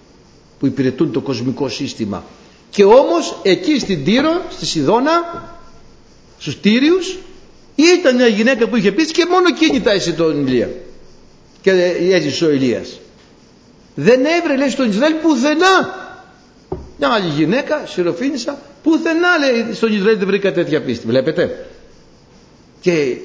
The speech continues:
όλη η Γραφή βρήθη έτσι από τέτοια παραδείγματα, αδερφοί αγαπητοί, από,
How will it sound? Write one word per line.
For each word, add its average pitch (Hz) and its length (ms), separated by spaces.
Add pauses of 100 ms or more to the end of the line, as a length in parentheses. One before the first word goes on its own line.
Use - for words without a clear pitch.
(120)
όλη 247 280
η 220 40
Γραφή 160 580 (600)
βρήθη 190 640 (340)
έτσι 208 300
από 165 460
τέτοια 254 300
παραδείγματα, 160 1080 (120)
αδερφοί 139 320
αγαπητοί, 123 480
από, 156 440